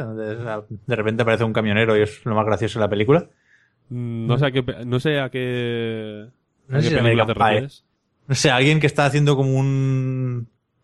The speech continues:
Speaker 1: está como hablando por la webcam, eh, haciendo un striptease, supongo, o algo. Y, y, y lo está haciendo en abierto sin, sin darse cuenta y de repente aparece un camionero y dice, "Quítatelo todo", o algo así.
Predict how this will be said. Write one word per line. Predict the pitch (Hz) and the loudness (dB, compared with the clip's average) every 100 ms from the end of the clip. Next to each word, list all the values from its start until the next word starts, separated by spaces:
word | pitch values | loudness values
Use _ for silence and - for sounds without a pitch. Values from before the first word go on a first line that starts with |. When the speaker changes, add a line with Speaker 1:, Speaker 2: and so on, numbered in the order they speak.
| 139 | -8
Speaker 1:
está | 127 120 | -2 0
como | 127 135 135 | 4 6 6
hablando | 127 127 135 127 | 6 6 4 4
por | 127 | 4
la | 113 | 4
webcam, | 131 147 123 117 | 4 2 2 2
eh, | 113 113 110 107 | 0 -2 -6 -10
haciendo | 107 120 117 | -8 -2 0
un | 123 107 | 2 0
striptease, | - 135 135 127 | -2 -6 -2 -2
supongo, | - 107 127 131 | 0 0 2 2
o | 120 | 4
algo. | 135 151 - - - _ _ _ _ _ _ | 2 0 -6 -20 -20 _ _ _ _ _ _
Y, | 131 127 120 120 113 113 | 4 4 4 4 2 0
y, | 110 | 0
y | 107 107 | 2 2
lo | 110 | 0
está | 104 113 | 0 0
haciendo | 139 123 120 | 2 4 4
en | 117 | 4
abierto | 110 123 135 117 | 4 2 2 0
sin, | 104 110 110 101 | 0 -4 -6 -4
sin | 110 | -2
darse | 113 120 110 | 0 0 0
cuenta | 127 123 110 | 0 0 0
y | 110 | 0
de | 107 | 0
repente | 107 117 | 0 0
aparece | 117 113 113 | 2 2 2
un | |
camionero | 110 107 98 120 110 | 2 0 2 4 2
y | |
dice, | 101 | 0
"Quítatelo | 104 139 143 127 | 0 0 0 0
todo", | 156 147 127 | 2 2 2
o | |
algo | 123 | 2
así. | 113 123 | 2 0